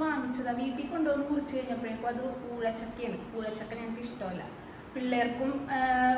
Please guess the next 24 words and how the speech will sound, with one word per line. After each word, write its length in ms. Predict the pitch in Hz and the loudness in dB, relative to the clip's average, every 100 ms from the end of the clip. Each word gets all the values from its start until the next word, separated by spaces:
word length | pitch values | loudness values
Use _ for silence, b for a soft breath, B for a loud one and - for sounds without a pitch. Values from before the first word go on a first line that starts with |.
| 262 | 6
ഊഴച്ചക്ക 420 | 262 254 254 254 269 | 4 4 0 0 0
കൊടുത്തു 220 | 285 240 | 0 0
കഴിഞ്ഞാൽ 340 | 240 233 233 233 | 0 0 0 4
വയറുവേദന 500 | 247 233 226 226 226 233 | 4 6 4 2 2 0
വരുമെന്ന് 300 | 247 240 233 233 | 0 0 0 0
കേട്ടിട്ടുണ്ട്. 460 | 233 226 190 190 202 226 B - - 254 | -2 -2 -4 -4 -4 -6 B -14 -4 2
അതുകൊണ്ട് 320 | 269 262 262 277 | 4 4 4 4
നമ്മൾ 180 | 262 247 254 | 2 2 2
അതുകൊണ്ടൊരു 420 | 233 254 240 233 - | 2 2 2 2 2
ഷേക്ക് 280 | 269 254 254 277 | 0 0 0 4
ഉണ്ടാക്കി 260 | 226 214 208 | 4 2 -2
നോക്കാമെന്ന് 380 | 202 180 185 185 | -2 -2 -2 -2
വിചാരിച്ചു. 380 | 180 180 - 190 B B - - | -4 -6 -8 -8 B B -6 2
ചക്ക 320 | 269 - 311 311 | 2 6 4 6
കൊണ്ട് 180 | 294 - | 2 2
ഷേക്ക് 380 | 294 262 247 277 294 233 | 0 -2 -2 -2 -2 -2
ഇതുവരെ 260 | 226 254 247 302 | 0 2 2 2
പരീക്ഷിച്ചിട്ടില്ല. 680 | 285 240 240 262 254 262 220 220 | 0 -2 -2 -2 -2 0 0 2
അപ്പൊ 120 | 254 | 2
അതൊന്ന് 260 | 254 262 262 294 | 2 2 2 2
പരീക്ഷിച്ച് 400 | 233 240 233 269 254 | 0 -2 -2 0 0
നോക്കാം, 340 | 226 185 - | 0 -2 -2
എങ്ങനെയുണ്ടെന്ന് 500 | 226 233 240 254 269 285 | -2 0 2 2 4 2
അറിയാലോ. 400 | 262 233 214 | 4 4 2